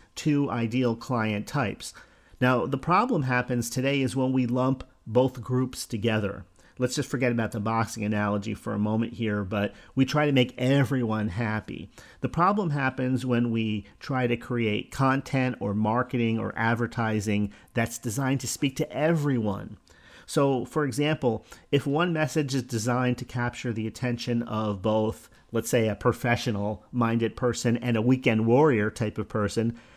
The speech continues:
then you're probably going to struggle getting or keeping the attention of either group.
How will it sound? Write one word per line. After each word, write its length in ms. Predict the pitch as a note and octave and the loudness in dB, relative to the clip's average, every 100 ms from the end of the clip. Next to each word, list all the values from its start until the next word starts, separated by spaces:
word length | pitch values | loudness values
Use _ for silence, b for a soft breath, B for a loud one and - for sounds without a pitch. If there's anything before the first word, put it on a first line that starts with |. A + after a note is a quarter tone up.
| B - | B 0
then 100 | G3+ | 2
you're 80 | |
probably 580 | G#3+ - A3+ B3+ A#3 G3+ | 2 0 -2 0 0 0
going 280 | D3+ D3+ D3 | 2 2 0
to 100 | C3+ | -4
struggle 580 | - - C3+ B2+ B2 B2+ B B _ _ B2+ | -6 -2 -2 0 0 -2 B B _ _ -8
getting 640 | G2 C#3 C3+ C3+ C3+ C3 - | 4 4 6 4 2 0 0
or 220 | A#2+ A2+ | 0 0
keeping 640 | - D#3 D3+ B2 A2+ A#2 | -2 -4 -2 0 0 0
the 120 | A2+ | 0
attention 560 | A#2 A#2 B2 A#2+ B2 A2+ | -2 -2 -2 -2 -2 -2
of 240 | A#2 A2 - | 0 -4 -2
either 460 | C3 C3 B2 A2+ G#2+ | 4 4 4 2 0
group. 580 | A#2+ G2 D3+ C#3 - | -6 -2 2 2 -2